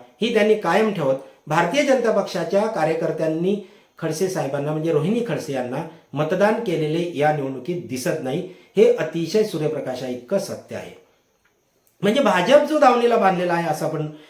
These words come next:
खडसे साहेबांचं मत असेल ते मात्र या ठिकाणी फोल ठरलेलं आहे. दुसरा एक मुद्दा आपल्याला असा घेता येईल की चंद्रकांत पाटील जे पाच वर्षापासून अपक्ष आमदार आहेत, अपक्ष आमदार असताना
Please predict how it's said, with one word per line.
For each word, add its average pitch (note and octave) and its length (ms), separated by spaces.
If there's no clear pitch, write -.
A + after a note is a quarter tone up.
खडसे D#3 160
साहेबांचं D3+ 500
मत A3 260
असेल B2+ 480
ते A3 100
मात्र F3 240
या D#3 140
ठिकाणी C#3+ 300
फोल D#3 300
ठरलेलं B2 480
आहे. F#2 200
दुसरा A#3 420
एक E4 80
मुद्दा C#4+ 260
आपल्याला B3 300
असा F#3+ 200
घेता C3+ 280
येईल A2 240
की C4 520
चंद्रकांत C4 540
पाटील C#3+ 460
जे C4+ 460
पाच D4 280
वर्षापासून A#3 640
अपक्ष F3 320
आमदार D#3 320
आहेत, A#2 260
अपक्ष C4+ 380
आमदार A#3 460
असताना D3 680